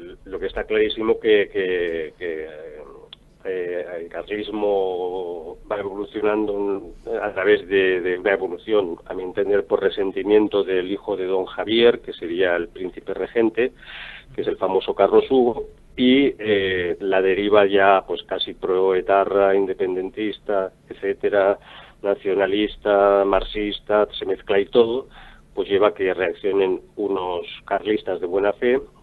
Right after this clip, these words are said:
pero que ahí aparecen unos elementos que, que, que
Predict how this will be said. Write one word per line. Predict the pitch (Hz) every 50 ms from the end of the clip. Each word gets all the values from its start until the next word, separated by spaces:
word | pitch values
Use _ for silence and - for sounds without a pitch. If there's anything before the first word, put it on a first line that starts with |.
| - - - _ -
pero | - 117 120 117
que | - 123 113 107
ahí | 98 98 107
aparecen | 107 107 110 104 98 107 104 - - 110 110 107 107 110
unos | 107 104 101 98 95 -
elementos | 107 98 98 95 110 110 107 101 - 101 110 110 -
que, | - - 95 95 90 85 82 82 78 73 73 71 67 -
que, | - 85 78 76 76 73 71 71 69 69 69 69 - - - - - - - - - - - _ - - -
que | 90 85 80 82 78 76 73